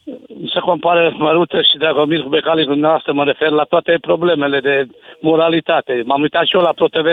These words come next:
Speaker 2: să
Speaker 1: întâmplător
Speaker 2: știți
Speaker 1: atunci,
Speaker 2: ceva,
Speaker 1: știți?
Speaker 2: domnul Ioan?
Speaker 1: Azi, la trei.
Speaker 2: Domnul Becali și domnul Dragomir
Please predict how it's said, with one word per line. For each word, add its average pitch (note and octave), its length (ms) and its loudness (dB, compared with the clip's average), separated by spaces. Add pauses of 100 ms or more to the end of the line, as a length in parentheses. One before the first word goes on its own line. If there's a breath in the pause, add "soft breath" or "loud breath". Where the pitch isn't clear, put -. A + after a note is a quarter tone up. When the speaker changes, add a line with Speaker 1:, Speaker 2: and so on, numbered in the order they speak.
Speaker 2:
să D3+ 80 0
Speaker 1:
întâmplător E3+ 380 -2
Speaker 2:
știți D3 260 0
Speaker 1:
atunci, B2 60 -8
Speaker 2:
ceva, F#3+ 180 -4
Speaker 1:
știți? G3+ 180 -4
Speaker 2:
domnul G3 180 -2
Ioan? D3+ 260 -2
Speaker 1:
Azi, - 220 -6 (180)
la D3+ 180 2
trei. C3 360 -2
Speaker 2:
Domnul F#3+ 440 0
Becali E3+ 520 -2
și D3+ 180 -4
domnul D#3+ 340 -2
Dragomir C3 640 -4